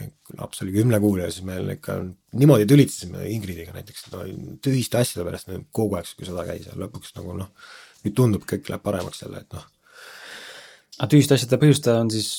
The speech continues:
Speaker 2: suhtes ikkagi lihtsalt, lihtsalt enda emotsionaalsuse
Speaker 1: Ei, jaa, jaa,
Speaker 2: ebastabiilsus.
Speaker 1: mis asi, noh, magamatu skabel,
Speaker 2: Jaa,
Speaker 1: hästi
Speaker 2: jaa.
Speaker 1: palju magamata kõik see ja nagu, jah, lihtsalt, aga noh, vastutustunnet on hästi palju kindlasti tüürdatud, niisugust, noh, ei ole seda pohhuismi enam nii palju sees nagu,
Speaker 2: Mhm.
Speaker 1: jah, et, äh,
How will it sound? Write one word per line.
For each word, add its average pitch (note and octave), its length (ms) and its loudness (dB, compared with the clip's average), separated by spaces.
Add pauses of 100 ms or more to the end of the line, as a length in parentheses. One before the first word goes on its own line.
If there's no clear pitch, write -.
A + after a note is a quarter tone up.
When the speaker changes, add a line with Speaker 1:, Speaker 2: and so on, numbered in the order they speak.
Speaker 2:
suhtes B2+ 320 0
ikkagi B2 240 -6
lihtsalt, D3 180 -2
lihtsalt D#3 260 0
enda D#3 200 8
emotsionaalsuse B2+ 560 2
Speaker 1:
Ei, C3 60 2
jaa, D#3 100 2
jaa, F3+ 200 8
Speaker 2:
ebastabiilsus. D3 360 6
Speaker 1:
mis G#2 120 4
asi, C#3 200 2
noh, B2+ 140 -6
magamatu D3 540 2
skabel, G2 360 -6
Speaker 2:
Jaa, C3 60 4
Speaker 1:
hästi B2 160 6
Speaker 2:
jaa. A#2+ 80 6
Speaker 1:
palju G2+ 160 4
magamata C3 500 0
kõik G2 240 -6
see F#2 220 -6
ja F2+ 180 -2
nagu, F2 300 -8 (160)
jah, F#2 320 -6 (240)
lihtsalt, - 400 -8
aga G2 180 -4
noh, A2 140 -4
vastutustunnet - 1080 2
on G2+ 80 -6
hästi G2+ 220 -6
palju F#2+ 160 0
kindlasti G2 320 -6
tüürdatud, F2 320 -6
niisugust, - 440 -20
noh, F#2+ 120 -14 (340)
ei G2 160 -6
ole A2 160 2
seda F#2+ 160 -10
pohhuismi B2 640 -4
enam E2+ 100 -10
nii E2+ 140 -12
palju F2 160 -10
sees F#2 340 -12
nagu, - 380 -18 (280)
Speaker 2:
Mhm. A#2+ 140 -4
Speaker 1:
jah, G2 460 -8
et, - 320 -16
äh, F#2+ 180 -10